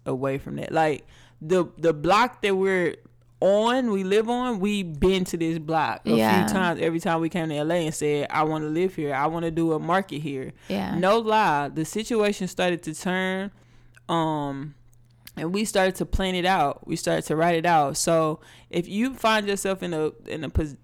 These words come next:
Speaker 1: predicament that you feel like it's impossible to get out of, it's gonna be impossible to get out of.
Speaker 2: Mm-hmm.
Speaker 1: If you find yourself in a predicament that you know you can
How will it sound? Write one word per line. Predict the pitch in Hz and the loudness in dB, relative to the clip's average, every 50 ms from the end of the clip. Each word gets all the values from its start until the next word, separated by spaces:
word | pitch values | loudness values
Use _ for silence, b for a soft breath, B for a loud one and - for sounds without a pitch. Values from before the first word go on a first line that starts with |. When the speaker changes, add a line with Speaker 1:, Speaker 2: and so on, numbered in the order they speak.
| - - | -8 -2
Speaker 1:
predicament | - 170 165 156 180 190 185 202 180 180 175 165 160 160 | -2 -2 0 0 -2 -2 -2 -4 -4 -2 -2 -2 -2 -2
that | 170 165 160 156 160 147 - - | 0 2 2 2 2 0 -2 -4
you | 160 180 185 | -6 -8 -8
feel | - - - 190 196 190 185 | -6 -2 0 2 4 4 4
like | 180 175 165 165 156 139 | 2 2 0 0 -2 -4
it's | 160 160 - | -8 -8 -6
impossible | 151 156 156 - 170 165 165 - - - 151 | -6 -6 -2 -2 -2 -2 -2 -4 -8 -10 -10
to | 147 147 | -8 -6
get | 147 160 | -4 -2
out | 151 160 175 180 | 0 2 2 2
of, | 185 180 151 - | 2 0 -2 -4
it's | 143 147 | -6 -4
gonna | 151 151 147 147 | -2 -2 -2 -2
be | 156 147 147 147 | 0 0 -2 -2
impossible | 147 139 - 165 156 151 - 147 143 151 | 0 0 2 2 0 0 -2 -6 -8 -8
to | 143 143 | -6 -6
get | 139 151 | -4 -2
out | 151 170 240 254 | 2 2 2 2
of. | 202 135 139 139 147 - | 0 -4 -6 -8 -8 -4
Speaker 2:
Mm-hmm. | - 220 226 220 214 202 233 240 | -2 0 2 2 2 0 0 0
Speaker 1:
If | - - | 0 0
you | 175 190 208 | 0 -2 -2
find | 202 - 214 196 190 190 | -2 0 0 0 2 2
yourself | 190 185 - - 180 175 180 | 0 0 -2 -2 -4 -2 -2
in | 170 | -4
a | 170 | -4
predicament | 165 175 165 165 175 165 165 165 160 156 | -2 -2 -2 -2 -2 -2 -2 -2 -2 -2
that | 156 156 156 - | -2 -2 -2 -2
you | - 175 | -4 -4
know | 160 147 151 156 165 | -2 0 2 2 4
you | 170 170 170 | 2 2 0
can | 165 - 160 143 | -4 -4 -2 -2